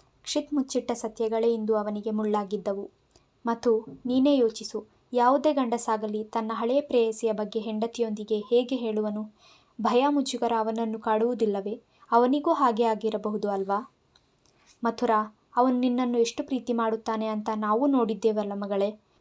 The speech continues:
ಮಗಳ ಮನವೊಲಿಸಲು ಶತಾಯಗತಾಯ ಪ್ರಯತ್ನಿಸುತ್ತಿದ್ದರು ಸುನೀತಾ. "ಹಾಗಾದ್ರೆ ನೀನು ಹೇಳುತ್ತಿರುವುದು ಅವರು ತಪ್ಪು ಮಾಡಿಲ್ಲ ಅಂತಾನಾ? ಸರಿಯಮ್ಮ, ಒಂದು ತಿಂಗಳು ಸಮಯ ಕೊಡುತ್ತೇನೆ ಅಷ್ಟೇ.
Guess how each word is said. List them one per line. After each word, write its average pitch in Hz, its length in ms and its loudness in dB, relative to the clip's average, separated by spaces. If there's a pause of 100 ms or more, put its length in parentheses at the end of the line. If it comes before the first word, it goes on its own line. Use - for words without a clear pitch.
ಮಗಳ 233 320 0
ಮನವೊಲಿಸಲು 226 840 2
ಶತಾಯಗತಾಯ 254 880 2
ಪ್ರಯತ್ನಿಸುತ್ತಿದ್ದರು 220 1040 -2
ಸುನೀತಾ. 202 600 -8 (560)
"ಹಾಗಾದ್ರೆ 277 520 4
ನೀನು 269 220 6
ಹೇಳುತ್ತಿರುವುದು 247 800 2
ಅವರು 233 260 4
ತಪ್ಪು 233 320 2
ಮಾಡಿಲ್ಲ 233 400 6
ಅಂತಾನಾ? 202 560 -6 (260)
ಸರಿಯಮ್ಮ, 220 600 2 (180)
ಒಂದು 285 240 2
ತಿಂಗಳು 247 320 2
ಸಮಯ 226 420 -2
ಕೊಡುತ್ತೇನೆ 214 540 -2
ಅಷ್ಟೇ. 208 400 -4